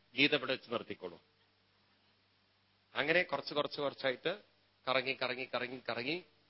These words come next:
വീണ്ടും കുരുക്ഷേത്രത്തിൽ ഇനിയൊരു ട്രിപ്പ് വന്ന് അങ്ങനെ കുറെ കൊതുകിന്റെ ഈച്ചയുടെയൊക്കെ കടി കൊണ്ട് ക്രമേണ ക്രമേണ നാട്ടുകാരുടെ വീട്ടുകാരുടെയൊക്കെ ചീത്തയൊക്കെ കേട്ട് ഇനിയും കല്യാണം കഴിഞ്ഞ് ഇനിയും പ്രസവിച്ച്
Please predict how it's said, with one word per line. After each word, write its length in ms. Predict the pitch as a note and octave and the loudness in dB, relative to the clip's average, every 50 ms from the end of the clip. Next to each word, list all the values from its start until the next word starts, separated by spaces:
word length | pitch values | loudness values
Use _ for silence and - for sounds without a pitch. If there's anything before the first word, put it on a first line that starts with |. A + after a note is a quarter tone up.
| _ _ _ - | _ _ _ 2
വീണ്ടും 300 | B2 C3+ C3 C3 C#3 B2+ | 4 4 4 2 0 -2
കുരുക്ഷേത്രത്തിൽ 600 | A#2 C3 B2 A#2+ - C3+ B2 B2 A#2+ B2 A#2 A#2+ | -4 -4 -4 -2 -2 -2 -2 -2 -4 -6 -6 -6
ഇനിയൊരു 340 | A#2 A2+ G#2+ B2 C3+ B2+ A#2+ | -6 0 4 4 6 6 4
ട്രിപ്പ് 300 | A#2 - - - - - | 2 -4 -8 -10 -6 -2
വന്ന് 400 | A#2+ A2+ A2+ A2+ A#2+ B2 C3 C#3 - _ _ _ _ _ _ _ _ - A#2 | 0 0 0 0 0 -4 -4 -6 -8 _ _ _ _ _ _ _ _ -4 -4
അങ്ങനെ 260 | A#2+ B2 C3 C3+ C3 | 0 0 2 0 0
കുറെ 240 | - - A#2 B2+ B2 | 0 -2 -2 -2 -2
കൊതുകിന്റെ 600 | - - A#2 A2+ A#2+ B2 B2 A#2 A2 A#2+ A#2 A2+ - _ _ _ _ _ - | -2 -2 -2 0 0 0 0 0 0 -2 -4 -4 -8 _ _ _ _ _ -12
ഈച്ചയുടെയൊക്കെ 500 | A#2+ A#2 - - A#2 A2+ A2 A2+ G#2+ G#2+ - - | -12 -10 -8 -8 -8 -6 -6 -8 -10 -10 -10 -6
കടി 140 | G#2+ A2 C3 | -2 -2 -2
കൊണ്ട് 380 | B2+ B2 A#2 A#2 A#2 C3 C3+ - - - | -2 -2 -6 -6 -8 -8 -8 -8 -8 -4
ക്രമേണ 340 | E3+ G3+ A3+ A#3+ B3+ A#3+ | -2 0 2 2 2 0
ക്രമേണ 520 | G3 - - A2+ G2 F#2+ F#2 F2+ F#2 - - _ _ _ _ _ _ _ _ _ _ _ _ _ _ - | -2 -2 -4 -4 -4 -6 -8 -14 -14 -18 -20 _ _ _ _ _ _ _ _ _ _ _ _ _ _ 0
നാട്ടുകാരുടെ 460 | B2 B2 - B2+ A#2+ A#2+ A#2+ A#2 B2 | 0 0 0 2 2 2 2 0 -2
വീട്ടുകാരുടെയൊക്കെ 540 | A2+ A#2 A#2 - B2 B2 A#2+ A#2 A#2 A#2 B2 | -4 -6 -6 -2 0 0 0 0 -2 -4 -6
ചീത്തയൊക്കെ 480 | A2+ - A#2 A#2 - - A#2 A2 A#2 A2 - - | -6 -6 -8 -8 -6 -6 -6 -6 -6 -6 -4 -4
കേട്ട് 360 | - - - - F3+ F3+ - - _ _ _ _ _ _ _ _ _ _ _ _ _ _ _ - | -4 0 4 4 4 4 2 -6 _ _ _ _ _ _ _ _ _ _ _ _ _ _ _ -2
ഇനിയും 320 | B2+ B2+ C3 D3 D3 D3 C3+ - | 0 2 2 2 2 2 -2 -4
കല്യാണം 360 | C#3+ A2+ A#2 A#2+ B2+ C#3 C3+ B2+ | -4 -2 0 2 2 2 2 2
കഴിഞ്ഞ് 320 | A#2+ A#2+ A#2+ C3+ F3 F#3+ - - - - _ _ _ _ _ _ _ _ _ _ _ _ _ _ _ _ _ _ _ _ _ _ _ - | 2 2 2 0 0 0 -2 -12 -20 -20 _ _ _ _ _ _ _ _ _ _ _ _ _ _ _ _ _ _ _ _ _ _ _ 4
ഇനിയും 320 | C#3+ C#3+ E3 F3 F#3 F3+ D#3 | 6 8 8 8 8 6 2
പ്രസവിച്ച് 600 | D3 C3+ - - C3 B2+ C3+ - - D3+ E3 | -4 -6 -6 -6 -4 -4 -4 -2 0 0 0